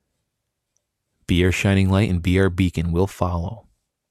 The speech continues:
And we pray all of this in your holy Son's name, Jesus Christ. Amen. It's time to wake the heck up. And I urge you and I implore you, share this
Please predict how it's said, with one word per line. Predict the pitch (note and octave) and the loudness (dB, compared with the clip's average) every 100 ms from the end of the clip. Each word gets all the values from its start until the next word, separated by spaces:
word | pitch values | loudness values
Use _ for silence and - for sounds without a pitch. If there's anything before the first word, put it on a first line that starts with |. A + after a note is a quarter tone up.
| _ _ _ _ _ _ _ _ - | _ _ _ _ _ _ _ _ -6
And | |
we | E2 | -4
pray | D#2 - G#2+ | -2 -2 0
all | F#2+ A2 | -2 -2
of | |
this | A2 A2 | -6 -6
in | F2+ | -2
your | F2 | -2
holy | D#2 F#2 E2+ | 0 -2 -2
Son's | - E2 E2+ | -2 -4 -2
name, | F2 E2 | -4 -4
Jesus | E2+ E2 | -6 -8
Christ. | - - D#2+ - | -12 -10 -10 -10
Amen. | F2+ F2+ F2 F2 _ _ _ _ _ _ _ _ _ _ _ _ _ _ _ _ _ _ _ _ _ _ _ _ _ _ _ _ _ _ _ _ _ _ _ _ _ | -6 -4 -4 -6 _ _ _ _ _ _ _ _ _ _ _ _ _ _ _ _ _ _ _ _ _ _ _ _ _ _ _ _ _ _ _ _ _ _ _ _ _
It's | - | -6
time | - G#2 | 0 2
to | A#2 | 4
wake | G#2 G2+ - | 4 2 0
the | |
heck | E2+ F#2+ - | 0 0 2
up. | F#2 E2+ - _ _ _ _ _ _ - | 0 0 -4 _ _ _ _ _ _ -4
And | F2 | -2
I | F2 | 0
urge | G#2+ G#2+ G2+ | 2 2 2
you | F2+ F2 | 2 4
and | E2+ | 4
I | E2+ | 2
implore | E2 E2 - F#2+ | 0 -2 -2 0
you, | F2 E2+ | 0 0
share | - - G#2 | -2 0 0
this | A2+ A2 - - | 2 0 -2 -10